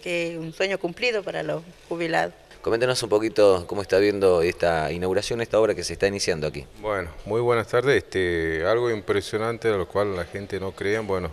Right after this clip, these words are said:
Speaker 3: ahora se está haciendo hecho en la realidad. Este, agradecer a la, al municipio en general, este, la gestión de lo, la, el hermano Leavi, este, que se concretó algo que venía como estancado, digamos.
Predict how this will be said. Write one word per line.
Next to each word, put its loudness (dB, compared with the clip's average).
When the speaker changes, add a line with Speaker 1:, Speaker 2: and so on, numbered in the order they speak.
Speaker 3:
ahora 0
se -8
está -4
haciendo -6
hecho -6
en -14
la -10
realidad. -4
Este, 0
agradecer 2
a 4
la, 2
al -6
municipio -2
en -4
general, -6
este, -8
la -8
gestión -4
de -2
lo, 0
la, -4
el -2
hermano -6
Leavi, -2
este, -10
que -8
se -16
concretó -2
algo 0
que -6
venía -2
como -8
estancado, -2
digamos. -4